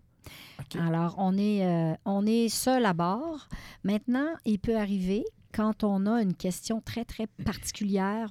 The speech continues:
Speaker 2: très pointue en droit, on a un service de recherche.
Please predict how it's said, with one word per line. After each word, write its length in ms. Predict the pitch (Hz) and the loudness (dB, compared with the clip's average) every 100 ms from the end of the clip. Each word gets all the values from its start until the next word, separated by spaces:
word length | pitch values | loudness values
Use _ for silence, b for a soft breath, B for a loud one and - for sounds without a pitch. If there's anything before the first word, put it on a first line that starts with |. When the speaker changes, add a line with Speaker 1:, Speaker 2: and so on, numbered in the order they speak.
| 175 | -8
Speaker 2:
très 200 | - 233 | -4 -4
pointue 540 | - 208 202 - - | -2 -2 -2 -2 -2
en 180 | 220 180 | 0 0
droit, 300 | 165 170 196 269 | 0 0 0 0
on 100 | 175 | 0
a 60 | 165 | 2
un 100 | 165 | 0
service 480 | - 175 180 220 | 0 -2 -2 -2
de 100 | 196 | -2
recherche. 600 | 170 165 - 190 277 - | 0 0 -2 -4 -4 -10